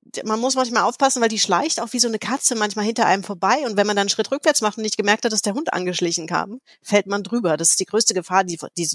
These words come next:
von diesem Hund ausgeht. Ich weiß nicht, ob ihr, äh, Lucky, Lucky Luke gut kennt. Da gibt's ja diesen Hund Rantanplan.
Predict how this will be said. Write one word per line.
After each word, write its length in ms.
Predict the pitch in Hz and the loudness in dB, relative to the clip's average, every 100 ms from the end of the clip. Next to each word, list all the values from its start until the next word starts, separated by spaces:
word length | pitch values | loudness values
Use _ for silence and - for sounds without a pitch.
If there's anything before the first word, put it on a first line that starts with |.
| - | -6
von 180 | - 165 | -10 -8
diesem 240 | 170 160 | -6 -6
Hund 220 | 185 196 | -6 -8
ausgeht. 440 | 139 165 - 139 - _ _ _ _ _ _ | -8 -2 -2 -4 -16 _ _ _ _ _ _
Ich 60 | - | 2
weiß 120 | 208 | 4
nicht, 120 | 233 | 4
ob 100 | 202 | 2
ihr, 140 | 214 208 | 4 4
äh, 200 | 160 190 | 4 4
Lucky, 320 | 185 - 175 - | 4 2 -2 0
Lucky 300 | 185 - 202 | 0 0 -4
Luke 200 | 247 - | -6 -6
gut 180 | 247 - | -8 -2
kennt. 400 | 240 254 330 - _ _ _ _ | -2 -2 -4 -10 _ _ _ _
Da 100 | - | 0
gibt's 220 | 202 208 233 | 0 2 2
ja 80 | |
diesen 260 | 214 202 202 | 2 0 -2
Hund 260 | 226 247 170 | -2 0 2
Rantanplan. 760 | 226 269 185 170 151 151 208 | 2 2 -2 0 0 0 -2